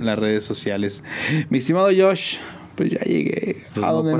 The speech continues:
Speaker 2: pasa
Speaker 1: quería
Speaker 2: nada, estuvo,
Speaker 1: llegar porque
Speaker 2: estuvo muy bueno. <laughs>
Speaker 1: esto se pone de maravilla. No me queda más que agradecerte el hecho de que, pues, hayas podido venir aquí a Músico San Juan del Río, poder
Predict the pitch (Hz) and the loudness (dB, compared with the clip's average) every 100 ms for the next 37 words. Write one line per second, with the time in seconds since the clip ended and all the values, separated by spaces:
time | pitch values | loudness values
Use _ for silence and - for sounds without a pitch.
0 | 170 196 185 175 180 170 151 160 170 151 | 2 4 4 6 6 6 6 4 4 -2
1 | 131 135 127 127 135 135 131 131 135 151 | 0 2 4 4 2 2 2 2 2 0
2 | - 147 214 170 160 127 151 160 139 127 | 2 2 4 2 2 0 2 2 2 2
3 | 117 131 143 156 170 - - - 156 190 | 4 4 4 2 -2 -10 -12 -2 2 4
4 | 196 202 185 160 135 131 123 151 143 135 | 4 4 2 0 2 0 2 0 2 2
5 | 117 120 127 156 135 131 107 110 - - | 4 4 2 2 0 0 0 -2 -2 -2
6 | 123 127 127 123 120 117 117 131 127 127 | 0 0 0 2 2 2 0 0 0 -2
7 | 123 117 107 120 117 117 120 120 120 110 | -4 -4 -2 0 0 2 0 0 0 0
8 | 117 | 0